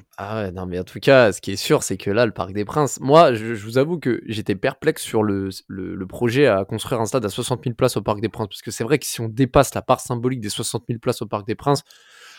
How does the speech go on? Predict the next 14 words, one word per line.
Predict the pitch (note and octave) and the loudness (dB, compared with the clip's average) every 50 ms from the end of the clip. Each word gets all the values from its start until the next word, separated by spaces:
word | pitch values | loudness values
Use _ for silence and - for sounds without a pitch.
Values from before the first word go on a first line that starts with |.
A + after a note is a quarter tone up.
| - - | 0 6
moi, | D#3 E3+ | 8 8
je | - - | 8 10
pense | C4+ C4+ C4 | 8 8 8
que, | - G3 E3+ - D#3 | 8 6 4 6 6
moi, | D#3 F#3+ | 6 6
je | F#3+ - | 6 6
pense | - B3+ - | 4 2 2
que | - D3 | 2 0
soixante | C3 D#3+ E3 - E3+ D#3+ - | 0 0 0 -2 -2 0 2
mille | E3+ D3+ | 2 2
places, | - G3+ F#3+ - | 4 4 2 2
c'est, | - D3 - - | 2 -2 -2 -4
c'est | - - B2 | -6 -6 -6
suffisant. | - - - - - C3 A2+ A#2+ A2 G2 | -6 -8 -8 -6 -4 0 0 0 0 -2